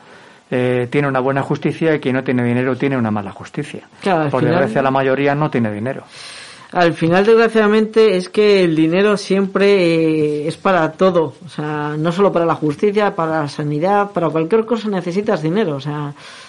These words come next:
Speaker 2: es, es una parte básica de la sociedad y es una parte que no es justa.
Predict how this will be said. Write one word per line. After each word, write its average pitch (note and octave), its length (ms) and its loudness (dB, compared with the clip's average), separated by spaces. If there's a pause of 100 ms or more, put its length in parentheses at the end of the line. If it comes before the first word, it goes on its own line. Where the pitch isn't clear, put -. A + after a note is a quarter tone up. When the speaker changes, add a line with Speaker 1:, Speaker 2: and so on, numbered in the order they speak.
(280)
Speaker 2:
es, E3 320 -2
es D#3+ 240 -6
una F3+ 460 2
parte F3+ 300 0
básica F3+ 400 0
de E3+ 80 2
la E3 100 0
sociedad G#3+ 640 -2 (440)
y F3 180 2
es F#3 120 -2
una F#3 180 -2
parte F#3+ 300 -2
que F3 100 0
no F#3+ 160 2
es F#3 120 -2
justa. G#3 460 -4